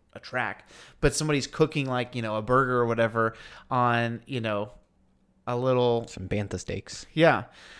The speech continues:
Speaker 1: So stuff like that I thought was more, to me, that was more thought out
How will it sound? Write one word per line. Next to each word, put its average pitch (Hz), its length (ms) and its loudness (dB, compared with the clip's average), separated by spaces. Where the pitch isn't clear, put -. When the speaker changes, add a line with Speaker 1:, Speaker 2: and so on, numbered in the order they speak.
Speaker 1:
So - 160 8
stuff 240 260 8
like 185 160 6
that 175 160 8
I 151 140 4
thought 156 300 4
was 135 160 0
more, 165 800 4
to 151 120 0
me, 170 300 2
that 156 200 4
was 143 160 2
more 147 280 0
thought - 480 0
out 127 420 2